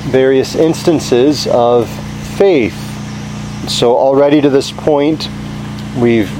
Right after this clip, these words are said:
heard of Abel and Enoch and Noah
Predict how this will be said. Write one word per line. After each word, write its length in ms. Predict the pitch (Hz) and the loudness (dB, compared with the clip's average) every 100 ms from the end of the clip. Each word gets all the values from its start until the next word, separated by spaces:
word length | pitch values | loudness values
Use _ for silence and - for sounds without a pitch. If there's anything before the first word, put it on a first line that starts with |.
| - - | -6 0
heard 180 | 127 | 2
of 240 | 117 113 139 | 4 2 2
Abel 600 | 156 160 147 151 143 135 - - - - | 4 4 4 2 2 -2 -8 -12 -6 -2
and 180 | 107 107 147 | 0 0 2
Enoch 680 | 156 160 156 139 131 - - - - - | 2 4 2 2 0 -4 -8 -10 -12 -4
and 200 | 117 120 | 0 2
Noah 540 | 131 139 143 139 131 | 4 4 4 4 2